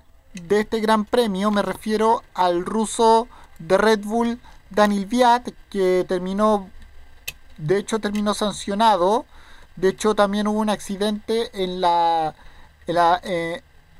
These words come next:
en la misma ocasión en que abandonó Fe-, Vettel, en la misma ocasión en la que abandonó Vettel,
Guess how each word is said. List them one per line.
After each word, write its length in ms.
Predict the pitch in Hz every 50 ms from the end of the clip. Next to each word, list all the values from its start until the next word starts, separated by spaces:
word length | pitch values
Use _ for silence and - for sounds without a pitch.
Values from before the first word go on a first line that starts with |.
| - - - - -
en 140 | - 175 175
la 80 | 180 180
misma 580 | 190 208 220 220 233 240 240 233 233 226 226
ocasión 520 | 220 202 - 233 214 - - - 240 220 226
en 120 | 220 208
que 160 | - - 214
abandonó 480 | 214 208 208 208 202 196 202 202 208 196
Fe-, 340 | - - 226 226 226 220 180 - -
Vettel, 440 | 202 202 202 214 226 247 269 294 - _ - - - - - _ _ - - - - _ _ - - - -
en 60 | 180
la 100 | 175 180
misma 260 | 190 208 208 208 220 220
ocasión 380 | 208 220 214 208 - 233 214
en 100 | 214 220
la 120 | 214 214 202
que 80 | 214
abandonó 400 | 214 214 214 202 208 208 220 208 -
Vettel, 440 | 226 220 214 226 233 247 262 269